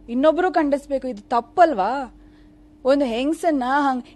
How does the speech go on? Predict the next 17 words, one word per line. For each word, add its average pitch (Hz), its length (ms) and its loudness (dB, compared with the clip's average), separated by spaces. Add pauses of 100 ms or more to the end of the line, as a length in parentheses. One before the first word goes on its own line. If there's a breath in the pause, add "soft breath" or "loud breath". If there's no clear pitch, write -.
ಇವಾಗ 294 180 6
ನಾನ್ 269 240 0
ಬೇರೆ 294 320 6
ಇನ್ಯಾರಾದ್ರೂ 320 580 4
ನೀವ್ 302 260 0
ಫೋನ್ 320 320 -2
ಮಾಡಿ 294 200 -4
ಜುನೈನ್ 262 460 -2
ಆಗಿ 302 200 -2
ನಿಮ್ 277 180 -6
ಹತ್ರ 254 180 -8
ಮಾತಾಡ್ಬೇಕಾದ್ರೆ 247 640 -6
ನಂಗೆ 233 240 -10
ಮಾತಾಡಕ್ 233 400 -6
ನಂಬಿಕೆ 220 260 -10
ಇರಲ್ವಲ್ಲ 196 380 -6
ಸರ್? 220 260 -14